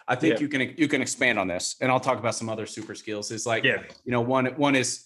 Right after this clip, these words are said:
Speaker 1: is customer service, which is a different form of selling, but
Speaker 2: Definitely.
Speaker 1: still, regardless of what value, what cus-, what role, career, whatever, take care of the customer. So there's selling,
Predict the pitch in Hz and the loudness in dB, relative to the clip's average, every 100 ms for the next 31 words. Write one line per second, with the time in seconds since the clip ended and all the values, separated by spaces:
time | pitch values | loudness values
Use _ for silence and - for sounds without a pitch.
0 | _ 123 - - 131 - 127 120 - 123 | _ -8 -4 2 2 2 0 0 0 -2
1 | 107 76 - 139 143 151 165 151 160 160 | -2 -4 -4 -2 0 2 2 4 2 2
2 | 147 - 127 123 123 120 120 117 120 143 | -4 -2 0 2 2 0 2 4 4 2
3 | 170 - - 127 127 127 156 123 - - | 0 -10 -4 0 2 4 4 4 0 -10
4 | - 131 170 190 - 143 139 123 113 117 | -8 2 2 4 0 2 4 6 6 4
5 | 120 - 139 139 123 120 - 123 120 113 | 0 0 0 2 0 0 -4 -4 -2 0
6 | 139 151 151 151 143 - 123 127 143 143 | 4 6 6 4 0 -6 -4 2 4 6
7 | 143 143 123 120 117 113 - - 151 156 | 4 4 2 4 2 0 -4 -4 -2 0
8 | 151 123 120 107 - - - _ _ _ | 2 0 -2 -4 -4 -6 -16 _ _ _
9 | _ _ - 127 143 143 - - - - | _ _ -12 0 0 0 -6 -10 -4 2
10 | 175 143 127 - | 4 4 2 -4